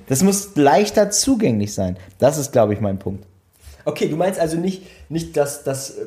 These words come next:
Speaker 2: dass du helfen kannst, dass die Leute mehr aufmerksam werden auf die Gemeinde, auf die Kirche, auf die Adventgemeinde, auf evangelische Kirche, egal auf welche Kirche,
Speaker 1: Mhm.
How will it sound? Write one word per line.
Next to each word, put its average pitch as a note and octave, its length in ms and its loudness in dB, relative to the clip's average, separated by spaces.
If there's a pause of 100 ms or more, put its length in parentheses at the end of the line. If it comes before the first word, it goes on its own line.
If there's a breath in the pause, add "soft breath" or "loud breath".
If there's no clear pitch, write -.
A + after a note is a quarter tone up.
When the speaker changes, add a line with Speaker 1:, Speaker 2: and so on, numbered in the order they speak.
(200)
Speaker 2:
dass B2 200 -10
du B2+ 160 -4
helfen C#3 400 -4
kannst, B2+ 320 -6
dass B2+ 120 -10
die B2+ 80 -10
Leute B2 260 -6
mehr A2+ 240 -6
aufmerksam F#3 580 -6
werden F#3 240 -4
auf E3+ 200 -8
die F3 120 -16
Gemeinde, A3 680 -8 (120)
auf C3 200 -8
die B2+ 100 -14
Kirche, G3 560 -2 (240)
auf B2 140 -12
die A#2 100 -6
Adventgemeinde, D#3+ 720 -4
auf G#2 180 -8
evangelische B2+ 500 -6
Kirche, C3 260 -8
egal A#2 180 -6
auf D3+ 140 -6
welche D3+ 180 -8
Kirche, G3+ 420 -6
Speaker 1:
Mhm. A#2+ 260 -2